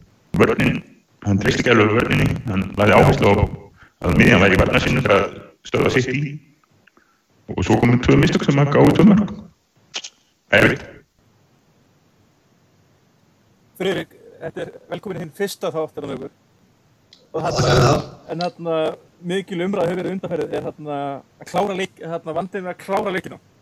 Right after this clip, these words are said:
Speaker 2: Og vandamálið er ekkert endilega að skora mörk, ef við tökum frá hérna s-, hrikalega Southampton-leik sem hlýtur að vera, sem hlýtur að vera eitt slakasti leikur sem United hefur spilað bara í langa tíma á Old Trafford.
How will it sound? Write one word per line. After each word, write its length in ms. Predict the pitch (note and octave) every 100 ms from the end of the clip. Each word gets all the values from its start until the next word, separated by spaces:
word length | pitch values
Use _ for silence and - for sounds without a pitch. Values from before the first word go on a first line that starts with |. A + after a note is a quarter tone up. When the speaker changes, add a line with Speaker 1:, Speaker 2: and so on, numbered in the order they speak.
| _ _ _ _ _ _ _ _ -
Speaker 2:
Og 80 | D3
vandamálið 360 | F3+ A3 F3+
er 80 | E3+
ekkert 120 | D3+
endilega 200 | F#3+ D3+ C3
að 60 |
skora 200 | - G3+ E3
mörk, 260 | - _ _ -
ef 100 | D3
við 80 | -
tökum 220 | F3 -
frá 60 | E3+
hérna 140 | D3+ - _ _
s-, 220 | - - - C3
hrikalega 480 | F3 F#3+ G3 E3+ -
Southampton-leik 460 | F3+ D3+ C3 C3
sem 100 | D#3+
hlýtur 220 | D#3 D3+ D3+
að 80 |
vera, 200 | D#3 D3 - _ _ _ _ _ _ _
sem 140 | - _ _ _ _ _ _ _
hlýtur 220 | D3+ -
að 20 |
vera 80 | -
eitt 80 | -
slakasti 380 | D#3+ D#3 D3 D3+
leikur 180 | D#3 D#3
sem 120 | D#3+
United 200 | D3+ -
hefur 140 | C#3
spilað 340 | - D#3 C#3 D3
bara 220 | C#3 - - _ _ _ _
í 120 | -
langa 240 | - F3 -
tíma 260 | E3+ D3+
á 60 | C#3
Old 100 | C#3+
Trafford. 300 | B2+ C3 B2+